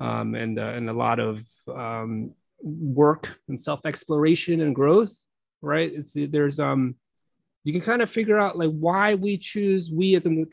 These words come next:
the comic book artists, right? Those are, those are the, the, the, the folks that, that, that I seem to attract, right? And it's like, why do we gravitate to comic book art? It's because this, again, the, what I find is that, uh, like me, we do comic art because it's,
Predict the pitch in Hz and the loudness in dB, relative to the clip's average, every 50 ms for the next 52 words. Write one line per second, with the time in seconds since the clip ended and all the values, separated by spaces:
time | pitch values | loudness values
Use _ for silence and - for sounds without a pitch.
0 | _ - 160 151 - - 180 160 143 - 151 139 - 156 143 123 110 113 - - | _ -8 -8 -6 -4 -2 0 0 0 -2 -4 -6 -4 -4 -4 -4 -4 -6 -8 -4
1 | - 151 139 135 135 143 139 139 143 135 139 147 156 - _ _ _ _ _ _ | -2 -2 -2 0 0 -2 -4 -2 -2 -6 -6 -6 -8 -10 _ _ _ _ _ _
2 | _ - 156 147 139 139 139 135 131 131 127 123 127 123 123 123 127 127 127 123 | _ -2 0 0 0 0 0 2 2 2 0 0 -2 -2 -2 -4 -4 -6 -6 -6
3 | 127 131 - - 143 135 135 135 - - 135 127 - - _ _ _ _ _ _ | -6 -8 -4 -2 -2 -2 -2 -4 -6 -6 -6 -6 -6 -8 _ _ _ _ _ _
4 | _ _ _ _ _ _ _ - 143 143 123 123 127 123 120 117 120 120 113 - | _ _ _ _ _ _ _ -6 -4 -4 -4 -2 -4 -4 -4 -2 -2 -4 -6 -4
5 | - 120 113 117 110 - - 98 95 _ _ - - - 123 123 123 - 160 143 | -4 -4 -2 -2 -4 -2 -2 -4 -4 _ _ -16 -8 -2 0 0 0 0 -2 -4
6 | 127 123 - - 131 120 123 139 156 190 208 202 202 208 175 190 190 180 180 175 | -4 -4 -2 0 -2 0 2 2 2 4 4 4 4 2 2 4 4 4 2 2
7 | 156 175 175 170 175 - - 240 254 233 - 147 123 - 120 107 101 - _ _ | 0 -2 -2 -4 -4 -12 -6 -2 -2 -2 -2 -4 -6 -4 -6 -6 -6 -6 _ _
8 | _ - 170 160 - 196 202 - - 220 214 208 196 175 196 196 - - - - | _ -6 -4 -4 0 0 -2 0 2 2 4 4 4 4 2 0 0 -2 -8 -8
9 | 165 160 160 170 170 196 180 143 127 135 143 139 151 151 139 151 151 147 143 - | -6 -4 -2 0 0 2 2 0 0 -2 -4 0 0 0 2 2 2 2 2 0
10 | - - 165 151 151 156 196 240 285 349 - _ _ _ _ _ _ _ _ _ | -2 0 0 2 4 4 2 2 2 0 -2 _ _ _ _ _ _ _ _ _
11 | _ _ _ _ _ - - 156 143 143 147 151 147 147 143 - 147 139 131 127 | _ _ _ _ _ -4 -2 -2 0 2 2 2 4 4 2 0 -2 -4 -2 -2
12 | 127 127 135 135 135 - 147 143 143 147 170 202 - _ _ _ _ _ _ _ | -2 -2 -2 -4 -2 2 2 4 4 4 2 0 -2 _ _ _ _ _ _ _
13 | _ _ _ _ - 139 135 147 147 151 - 226 247 247 220 - 151 147 147 - | _ _ _ _ -8 -6 -2 -2 -4 -2 0 -2 0 0 0 0 -2 -4 -4 -4
14 | - 147 - - 147 143 135 147 135 127 - - - - | -6 -8 -4 -2 -2 -2 0 -2 -4 -4 -4 -16 -20 -20